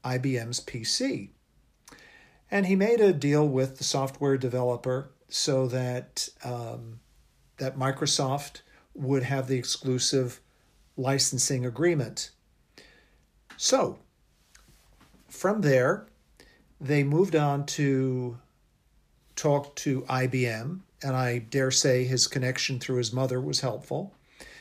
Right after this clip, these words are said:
They moved on to talk to I B M about supplying I B M with software for their P Cs. By nineteen eighty-one, Microsoft had been incorporated.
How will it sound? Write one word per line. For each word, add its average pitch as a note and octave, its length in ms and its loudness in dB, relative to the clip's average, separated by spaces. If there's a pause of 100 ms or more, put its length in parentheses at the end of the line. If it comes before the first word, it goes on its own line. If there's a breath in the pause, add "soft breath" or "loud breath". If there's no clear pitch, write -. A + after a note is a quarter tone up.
(220 loud breath)
They F3 160 6
moved G3 340 2
on F3+ 160 4
to - 140 -8
talk D#3+ 340 2
to - 180 -6
I C#3+ 140 0
B C#3 180 0
M B2+ 220 -2
about C3 380 -2
supplying C3+ 800 -2 (380 loud breath)
I C#3+ 160 0
B C3+ 220 0
M C3 300 -2
with B2 260 -4
software C#3 640 0
for B2+ 120 -10
their C3 160 -2
P B2 280 -8
Cs. - 580 -6 (1400 soft breath)
By D#3 480 2
nineteen F3+ 840 -2
eighty-one, C3+ 880 -4 (1600 loud breath)
Microsoft D3 960 -2
had C#3 200 -4
been C3 160 0
incorporated. C3 1000 -4